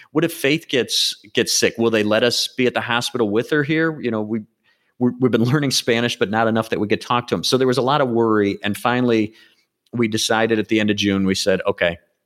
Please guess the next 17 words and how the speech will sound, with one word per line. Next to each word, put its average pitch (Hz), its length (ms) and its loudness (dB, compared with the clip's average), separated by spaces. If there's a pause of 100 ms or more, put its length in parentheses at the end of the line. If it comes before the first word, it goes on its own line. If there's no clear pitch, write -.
(760)
it's, - 440 0
it's 113 200 -2
time. 98 340 0
We 101 100 0
don't 110 220 0
know 113 160 2
if 110 100 -2
we'll 113 120 0
be 110 100 2
able 107 140 4
to 107 40 2
get 113 200 0
back." 90 200 -2
The - 60 -6
borders 107 400 0
were 127 140 0
closed, 87 580 -2